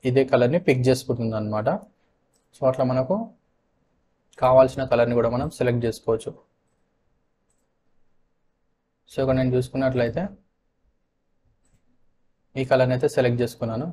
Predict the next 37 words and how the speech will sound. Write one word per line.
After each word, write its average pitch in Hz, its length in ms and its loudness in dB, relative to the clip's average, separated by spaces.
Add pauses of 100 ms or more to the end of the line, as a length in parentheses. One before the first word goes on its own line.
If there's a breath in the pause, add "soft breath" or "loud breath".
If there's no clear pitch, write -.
Select 131 280 0
చేసుకొని 147 380 -4 (460)
first - 220 -6
ఇక్కడ 131 180 0
ఓకే 127 200 -4
పైన 123 200 0
click 120 200 -6
చేసుకోవాలి. 120 380 -2 (520)
After 127 220 -2
that 143 180 0
ఇక్కడ 127 120 0 (100)
ఈ - 100 0
ఓకే 120 200 -4
పైన 123 200 -2
click 123 220 -2
చేసుకోవాలి 127 420 -4 (480)
and 127 160 0
మళ్ళీ 127 220 0
ఓకే 120 180 -4
పైన 127 200 0
click 117 220 -4
చేసుకోవాలి. - 400 -4 (260)
Okay, 160 140 -4 (1400)
after 131 200 -6
that 147 120 -4 (260)
ఈ 127 120 4
ఇమేజ్ని 131 360 0
select 120 260 0
చేసుకొని 139 340 -2
కీబోర్డ్‌లో 131 360 2
control 123 300 -2
plus 131 200 -2
టీ 131 140 0
click 120 200 -2
చేసుకొని 131 400 -4 (720)
కొంచెం 127 340 -2
ఇలా 127 100 2